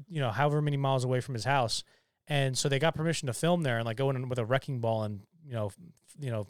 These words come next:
set it on fire and shit like that for the movie. And 'cause it had, like, the same French,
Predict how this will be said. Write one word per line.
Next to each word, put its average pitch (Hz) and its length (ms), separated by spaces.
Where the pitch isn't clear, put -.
set - 180
it 131 60
on 120 140
fire 127 280
and 120 80
shit - 140
like 110 140
that 113 160
for - 80
the 107 60
movie. 117 360
And 131 600
'cause 160 120
it 147 60
had, 170 240
like, 165 100
the - 80
same 156 320
French, - 480